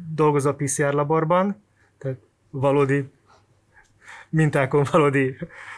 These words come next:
ö, kimutatásokkal,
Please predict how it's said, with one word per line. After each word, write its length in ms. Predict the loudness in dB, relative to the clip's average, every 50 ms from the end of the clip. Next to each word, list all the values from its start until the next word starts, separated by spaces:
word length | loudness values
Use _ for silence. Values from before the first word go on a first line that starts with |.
| -20 -12 -8
ö, 220 | -4 -4 -2 -2 -4 -6 -8 -12 -16 -16 -18 _ _ _ _ _ _ _ _ _ _
kimutatásokkal, 1040 | -2 0 0 2 2 0 0 0 -2 -2 0 -2 -6 -6 -4 -2 0 0 0 0